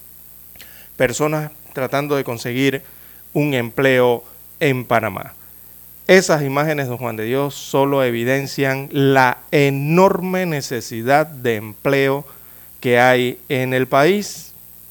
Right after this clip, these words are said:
Eh, está más que claro, ¿no? Eh, es un reflejo de esa, de ese, de esa necesidad que existe luego de esta, eh, peor catástrofe laboral que ha existido en la historia de Panamá. Uno, porque ya venía la economía golpeada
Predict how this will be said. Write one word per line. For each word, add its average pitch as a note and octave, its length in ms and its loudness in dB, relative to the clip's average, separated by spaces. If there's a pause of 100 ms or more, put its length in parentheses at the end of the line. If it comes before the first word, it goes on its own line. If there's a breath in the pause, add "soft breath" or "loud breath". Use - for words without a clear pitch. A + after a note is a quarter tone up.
(600)
Eh, A#2+ 280 -6
está C3+ 120 -4
más B2+ 160 -4
que - 140 -12
claro, A2 320 -2
¿no? G2+ 240 -12 (680 loud breath)
Eh, A2 800 -2
es B2 100 -6
un C#3 140 -4
reflejo C3 540 2
de A#2+ 100 0
esa, B2 460 0 (520 loud breath)
de B2 180 -4
ese, B2+ 520 -4
de B2+ 80 -4
esa C3 240 -2
necesidad C3+ 920 2 (140)
que C3+ 100 -10
existe B2+ 440 -4
luego B2+ 480 2 (460 loud breath)
de C3 100 0
esta, A#2+ 640 2
eh, A#2+ 280 -4
peor D3 380 8
catástrofe C3 720 -4
laboral A#2+ 520 0
que B2 100 -2
ha - 20 -2
existido C3+ 460 -4
en A2+ 60 -4
la A2 40 -8
historia B2 400 2
de G#2+ 80 -2
Panamá. A2+ 520 -4
Uno, F#3 340 2
porque A#2 300 -6
ya B2+ 120 0
venía B2 460 -2
la A2 120 -2
economía A2+ 460 -6
golpeada C#3+ 640 0